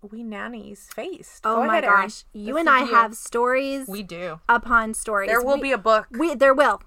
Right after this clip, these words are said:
Speaker 2: There will absolutely be a book
Speaker 1: Yes.
Speaker 2: in the next few years.
Speaker 1: But I'm
Speaker 2: It is
Speaker 1: sorry. I
Speaker 2: happening.
Speaker 1: totally cut you off.
Speaker 2: It's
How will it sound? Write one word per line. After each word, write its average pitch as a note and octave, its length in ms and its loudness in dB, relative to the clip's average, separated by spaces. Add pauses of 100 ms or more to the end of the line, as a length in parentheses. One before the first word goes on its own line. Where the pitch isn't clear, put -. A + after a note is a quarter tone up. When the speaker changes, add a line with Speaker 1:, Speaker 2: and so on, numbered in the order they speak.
Speaker 2:
There A#3+ 120 0
will - 80 2 (120)
absolutely C4+ 460 2
be D4 60 0
a C4 40 2
book A#3+ 220 0
Speaker 1:
Yes. G3 280 -6
Speaker 2:
in A#3+ 120 -4
the A#3 80 -4
next A3+ 300 -6
few A#3+ 120 -8
years. G#3 420 -4
Speaker 1:
But A#3+ 120 -6
I'm A#3 80 -4
Speaker 2:
It A#3 80 -2
is B3+ 60 6
Speaker 1:
sorry. G3 180 2
I G3 40 -10
Speaker 2:
happening. G#3 500 0
Speaker 1:
totally B3 120 -18
cut - 180 -20
you - 120 -16
off. - 180 -14
Speaker 2:
It's - 120 -6